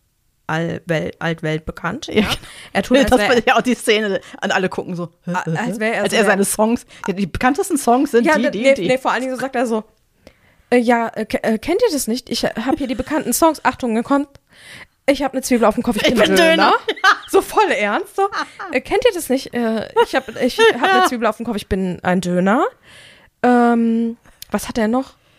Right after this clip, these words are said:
Speaker 1: Das
Speaker 2: Äh,
Speaker 1: rote
Speaker 2: das,
Speaker 1: Pferd?
Speaker 2: das rote
Speaker 1: Ähm,
Speaker 2: Pferd.
Speaker 1: da, das rote Pferd.
Speaker 2: Ähm.
Speaker 1: Und, äh, t-, zählt das in einer Ernsthaftigkeit
Speaker 2: Ja,
Speaker 1: auf?
Speaker 2: ja, ja.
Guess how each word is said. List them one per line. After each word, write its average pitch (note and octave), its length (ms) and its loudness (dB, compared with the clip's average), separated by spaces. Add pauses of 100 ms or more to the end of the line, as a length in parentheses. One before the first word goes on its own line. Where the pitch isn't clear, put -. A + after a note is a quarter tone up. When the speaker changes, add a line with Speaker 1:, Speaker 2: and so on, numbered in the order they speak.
(380)
Speaker 1:
Das G3 140 -6
Speaker 2:
Äh, - 40 -4
Speaker 1:
rote F#3 120 -4
Speaker 2:
das, - 80 -8
Speaker 1:
Pferd? A3+ 160 -6
Speaker 2:
das - 120 -10
rote G3 160 -4
Speaker 1:
Ähm, F3+ 60 -4
Speaker 2:
Pferd. A3 480 0
Speaker 1:
da, - 100 0
das C4+ 200 -4
rote B3+ 180 -4
Pferd. A#3+ 640 0
Speaker 2:
Ähm. F#3+ 200 -2
Speaker 1:
Und, B3+ 220 0
äh, B3 80 -2
t-, - 160 -10 (160)
zählt D#4+ 260 -2
das E4+ 160 -2
in G3+ 80 -2
einer G#3 260 2
Ernsthaftigkeit - 840 -4
Speaker 2:
Ja, D4 180 4
Speaker 1:
auf? C#4+ 60 4
Speaker 2:
ja, B3 100 6
ja. A#3+ 180 2